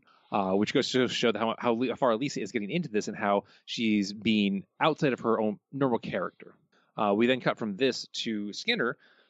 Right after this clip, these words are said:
uh, talking to Homer and Marge about Lisa's behavior. Uh, of course, we have Homer here to be stupid about it because he keeps, uh, pretending like Skinner is talking about Bart.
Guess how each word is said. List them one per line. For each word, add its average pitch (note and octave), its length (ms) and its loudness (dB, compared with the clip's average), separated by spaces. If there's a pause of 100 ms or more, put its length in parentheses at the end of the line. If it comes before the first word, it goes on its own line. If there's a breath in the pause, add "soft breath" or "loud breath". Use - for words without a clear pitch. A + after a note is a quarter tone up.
uh, G#2 200 2
talking A#2 380 0
to G#2+ 380 4
Homer A2+ 280 -2
and G#2 180 0
Marge F#2+ 340 4
about G2+ 320 2
Lisa's G#2 240 0
behavior. G2 560 0 (280 soft breath)
Uh, E2+ 220 0 (320)
of - 160 -6
course, C#3+ 200 2
we D3+ 60 4
have A#2+ 120 2
Homer A3 300 0
here G#2 320 -6 (460)
to A#2 60 -2
be G2 100 0
stupid F3+ 340 2
about F#2 260 4
it D3 100 2
because A2 220 -2
he A#2 100 -8
keeps, - 360 -10 (100)
uh, G2 180 -2
pretending G#2 480 -2
like F#2+ 280 -2
Skinner G#2 360 0
is F#2+ 120 0
talking G#2+ 240 0
about F#2+ 240 -6
Bart. A2 300 2